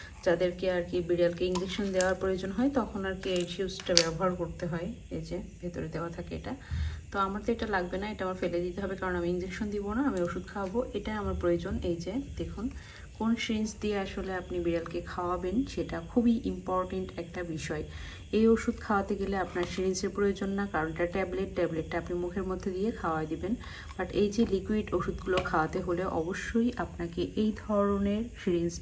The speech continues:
ব্যবহার করতে হবে, না হলে অনেক ধরনের সমস্যা হয়ে যায় বিড়ালের। তো এখানে কত এমএল ভেট বলেছে খাওয়াতে, ঠিক সেটাই করে খাওয়াবেন। আর এটা হচ্ছে আমি আগে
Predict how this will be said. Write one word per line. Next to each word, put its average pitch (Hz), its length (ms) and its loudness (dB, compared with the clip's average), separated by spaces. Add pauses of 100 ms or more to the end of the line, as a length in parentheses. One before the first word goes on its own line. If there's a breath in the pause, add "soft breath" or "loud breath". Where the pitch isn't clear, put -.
ব্যবহার 160 360 0 (160)
করতে 175 300 0 (100)
হবে, 165 240 0 (600 loud breath)
না 175 140 4
হলে 180 140 -2 (160)
অনেক 208 180 2 (120)
ধরনের 220 340 6
সমস্যা 175 360 0
হয়ে 180 160 0
যায় 180 160 0
বিড়ালের। 175 380 2 (460)
তো - 60 -4 (100)
এখানে 185 200 -4 (120)
কত 208 140 2 (120)
এমএল 226 200 4 (320)
ভেট 175 200 4 (160)
বলেছে 175 280 2 (120)
খাওয়াতে, 175 360 0 (540 loud breath)
ঠিক 226 120 4 (120)
সেটাই 185 340 2 (200)
করে 190 160 2 (100)
খাওয়াবেন। 185 320 2 (160)
আর 170 160 0 (240)
এটা 196 160 -2 (100)
হচ্ছে 214 280 -2 (140)
আমি 170 180 4 (520 loud breath)
আগে 180 200 6